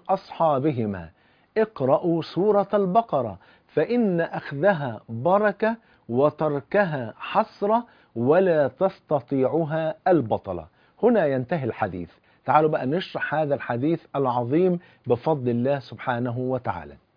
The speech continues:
القرآن كله خير وبركة لمن يقرأه ويتدبر ويعمل بما فيه. في هذا الحديث يحضنا النبي صلى الله عليه وسلم على المداومة على قراءة القرآن. الخير كله في قراءة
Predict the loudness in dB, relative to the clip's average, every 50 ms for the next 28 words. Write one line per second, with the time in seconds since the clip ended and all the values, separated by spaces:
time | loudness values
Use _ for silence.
0 | _ _ _ 2 2 2 2 0 -4 -4 -4 -2 0 0 0 0 0 -4 -6 _
1 | _ _ _ _ _ -2 0 2 2 4 2 2 2 2 0 0 2 2 2 2
2 | 2 2 0 0 0 2 2 2 2 2 2 0 0 -2 -4 -4 -4 -10 -20 -18
3 | _ -2 2 2 2 4 2 2 2 2 0 0 0 0 -2 -2 -2 -2 -4 -6
4 | -4 0 0 2 2 2 2 2 2 2 2 2 2 0 0 0 2 2 4 4
5 | 2 0 -2 -2 0 2 2 2 2 0 -2 -4 -6 -6 -4 -2 -2 0 0 0
6 | 0 0 0 0 0 0 -2 -4 -6 -10 -10 -10 -12 -14 -18 _ _ _ -20 -20
7 | _ _ 2 2 4 2 2 2 2 2 2 2 2 0 0 0 0 -2 -2 -6
8 | _ _ _ _ _ -4 -2 -2 -2 -2 -2 0 2 2 2 2 2 2 2 2
9 | 2 2 0 0 2 2 2 2 2 2 2 0 0 0 -2 -2 0 0 -2 -2
10 | -2 -2 0 0 0 0 0 -2 -2 -2 -2 -2 -2 -2 -2 -2 -2 -2 -2 -2
11 | -2 -4 -8 -10 -14 _ _ -18 -8 -4 -2 -2 -2 -2 -2 -2 0 0 0 0
12 | -2 -4 -6 -6 -6 -4 -2 -2 -2 -2 -4 -6 -8 -6 -4 -2 0 2 2 2
13 | 2 2 0 0 0 0 0 0 0 -2 -4 -8 -16 -20 _ _ 0 0 2 2
14 | 2 2 2 4 2 2 0